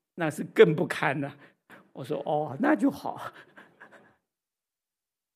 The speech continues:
你不知道，你以为不得时，maybe 是得时；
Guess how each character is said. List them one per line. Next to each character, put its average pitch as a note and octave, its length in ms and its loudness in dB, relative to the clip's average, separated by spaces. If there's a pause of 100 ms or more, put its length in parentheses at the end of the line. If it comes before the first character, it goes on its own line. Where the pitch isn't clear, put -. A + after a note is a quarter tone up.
(1500)
你 B2+ 60 -18
不 C3 100 -14
知 B2 220 -18
道， - 340 -14 (2250)
你 E3+ 240 2
以 D#3+ 60 2
为 B2 200 -2
不 B2+ 180 -10
得 A#2 300 -8
时， - 420 -20 (540)
maybe C3 720 -4
是 - 180 -14
得 - 300 -18
时； - 320 -20